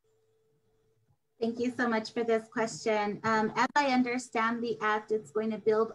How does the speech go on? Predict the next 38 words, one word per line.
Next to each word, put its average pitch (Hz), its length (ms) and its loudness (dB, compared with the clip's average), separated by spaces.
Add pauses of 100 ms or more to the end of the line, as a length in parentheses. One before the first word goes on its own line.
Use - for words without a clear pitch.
off 214 240 0
of 214 260 -2
the 214 160 4
existing, 214 920 -2 (300)
um, 202 380 2
ch-, 220 320 -2
child 214 320 2 (100)
care, 214 480 0
uh, 180 360 0 (220)
assistance 220 580 -4
programs 220 480 0
that, 202 260 -4
um, 185 360 0
are 208 160 4
already 214 360 0
in 190 140 -4
place 254 500 -6 (320)
and 233 100 2
expand 233 460 0
them 220 160 2
by 202 100 -2
thirteen 208 500 -6
times, 202 680 -4
um, 202 320 -2
the 208 120 -6
access, 247 580 -2 (480)
but 247 80 0
it 240 100 2
also 254 340 4
puts 247 280 -4
it 226 100 -2
in 220 140 -2
states' 220 360 -8
control 214 600 -4
to - 180 -6
be 220 180 -2
able 202 380 -4 (120)
to 208 360 -2